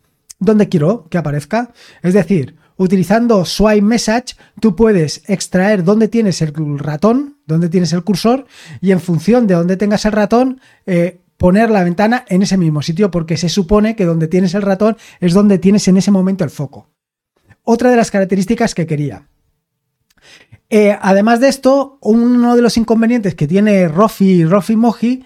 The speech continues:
es que cuando lo llamas, si lo vuelves a llamar, se queda ahí como en un estado absurdo. Entonces, yo con Rofi lo que hago es, eh, primero mato el proceso en el caso de que exista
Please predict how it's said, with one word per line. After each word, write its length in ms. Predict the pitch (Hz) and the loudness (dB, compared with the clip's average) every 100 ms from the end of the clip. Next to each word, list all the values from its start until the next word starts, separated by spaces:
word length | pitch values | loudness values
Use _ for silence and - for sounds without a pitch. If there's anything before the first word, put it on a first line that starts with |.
| _ | _
es 160 | 196 208 | -4 -4
que 140 | 233 | -4
cuando 400 | 156 175 170 160 | -4 -2 -2 -2
lo 100 | 151 | 0
llamas, 640 | 156 208 226 254 294 - _ _ _ _ _ _ _ _ _ _ | 2 4 4 2 -2 -8 _ _ _ _ _ _ _ _ _ _
si 220 | - 208 | -2 2
lo 140 | 190 170 | 2 4
vuelves 320 | 220 240 240 | 2 2 0
a 40 | |
llamar, 240 | 240 226 254 | 0 0 -2
se 140 | 208 | -4
queda 160 | 190 214 | -2 0
ahí 200 | 220 247 | 0 0
como 340 | 190 180 165 | -2 0 0
en 80 | 160 | 0
un 120 | 202 | 0
estado 640 | 220 - 220 240 233 208 151 | -2 -2 0 2 2 0 -2
absurdo. 540 | 147 - 180 127 107 _ _ _ - | -4 0 0 0 -10 _ _ _ -8
Entonces, 400 | 175 220 190 151 | -2 -2 -2 -4
yo 180 | 151 233 | 0 2
con 220 | 233 190 | 2 0
Rofi 500 | 202 247 214 247 262 | 0 0 0 -2 -2
lo 200 | - 175 | -4 -2
que 100 | 170 | 0
hago 220 | 180 202 208 | 0 2 2
es, 400 | 185 139 - _ _ _ _ _ - | 0 -2 -10 _ _ _ _ _ -8
eh, 300 | 180 170 156 160 | -2 -2 -2 0
primero 400 | 175 185 240 254 | 2 4 4 4
mato 260 | 196 202 214 | 2 2 0
el 60 | |
proceso 500 | 190 185 220 254 262 | 0 0 0 0 -2
en 100 | 226 | -2
el 120 | 180 170 | -2 0
caso 260 | 190 226 | -2 0
de 100 | 190 | -2
que 80 | 165 | -2
exista 600 | 160 208 190 135 101 - | -4 -2 -4 -6 -14 -20